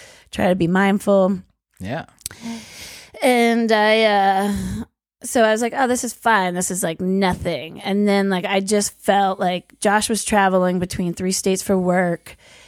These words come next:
Speaker 1: and I felt like the walls were kinda, like, coming in, like, Connecticut and New York, and I was watching way too much news. I had, like, it was hard. And then so I stayed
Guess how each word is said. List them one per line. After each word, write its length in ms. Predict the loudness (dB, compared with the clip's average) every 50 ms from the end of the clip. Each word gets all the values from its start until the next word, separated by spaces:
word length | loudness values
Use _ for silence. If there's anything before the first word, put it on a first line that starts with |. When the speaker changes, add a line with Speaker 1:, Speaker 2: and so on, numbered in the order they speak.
| _ _ -6
Speaker 1:
and 140 | -4 -4
I 80 | -2 -4
felt 560 | -6 -8 -14 -16 -2 0 2 2 2 2 0
like 200 | -2 -4 -4 -2
the 120 | -2 -2 -2
walls 480 | -2 -2 -2 -2 0 -2 -2 -2 -2
were 80 | -2 -4
kinda, 340 | -2 0 0 2 2 2 0
like, 240 | 0 0 -2 -2 -2
coming 420 | -2 0 0 2 2 2 0 0
in, 240 | 0 0 0 0 0
like, 160 | -2 -4 -6 -6
Connecticut 640 | -4 -2 0 0 0 0 0 -2 0 -2 -2 0
and 100 | -2 -4
New 60 | -4 -2 -2
York, 540 | 0 2 2 4 4 4 2 0 -2 -6 -14 -20 -20 -20 -20 -20 -20 -20 -20 -20 -12 _
and 120 | -4 -2 -2
I 60 | -2
was 100 | -2 0
watching 520 | 0 0 -2 0 -2 -4 -4 -4 -4 -4 -2
way 320 | 0 0 2 2 2 2
too 160 | 0 0 -2
much 260 | 0 0 -2 -2 -2
news. 840 | 0 2 2 4 4 4 2 2 2 2 0 0 0 -2 -4 -6 -10 -14 -16 _ _ _
I 60 | -8 -6
had, 280 | -4 -2 -2 -2 0 0
like, 500 | 0 0 2 2 0 0 -2 -6 -8 -6
it 100 | -4 -2
was 160 | -2 -2 0
hard. 480 | 0 0 0 0 0 -2 -4 -6 -10 -14 -18 -20 -20 -20 -20 -20 _ _ _
And 180 | -2 0 2 2
then 200 | 2 0 0 0
so 120 | 0 0
I 60 | 0
stayed 720 | 0 -2 -4 -2 0 0 2 4 4 4 2 2 0 0